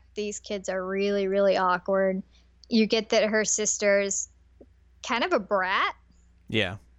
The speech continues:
Speaker 1: And is always on her phone. Uh, although she had a sweet side ponytail, so I can't judge her too hard.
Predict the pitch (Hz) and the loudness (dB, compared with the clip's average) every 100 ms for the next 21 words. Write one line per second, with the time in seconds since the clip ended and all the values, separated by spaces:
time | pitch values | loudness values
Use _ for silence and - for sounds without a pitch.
0 | _ _ _ - 240 226 214 208 - 240 | _ _ _ -4 -2 -2 -4 -8 -4 0
1 | 240 220 214 214 - 185 185 185 208 _ | 0 -2 -4 -6 -6 -8 -8 -10 -12 _
2 | _ _ _ _ _ _ - _ - - | _ _ _ _ _ _ -20 _ -14 -2
3 | 220 202 202 - 240 240 240 254 226 196 | 0 2 0 2 2 2 0 -2 -2 -4
4 | - - 240 254 - 247 208 214 220 214 | -6 -6 -6 -8 -6 -2 -2 -4 -8 -8
5 | 202 196 190 - - 202 202 - 226 214 | -8 -8 -6 -4 -4 -2 -4 -4 -4 -2
6 | 202 196 196 190 202 196 180 180 202 | -2 0 -4 -4 -4 -2 0 0 -2